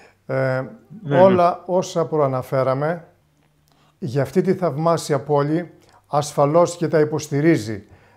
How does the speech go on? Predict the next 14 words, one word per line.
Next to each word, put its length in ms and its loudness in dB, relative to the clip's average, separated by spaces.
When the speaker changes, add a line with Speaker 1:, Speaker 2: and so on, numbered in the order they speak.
Speaker 1:
με 200 -2
τόσα 680 2
αξιόλογα 1040 0
που 80 -10
μας 260 -4
είπατε, 520 -2
με 160 -6
τόσα 320 2
αξιοθέατα, 920 0
ιστορία 600 2
και 140 0
πολιτισμό. 800 2
Κύριε 300 6
Δήμαρχε, 680 2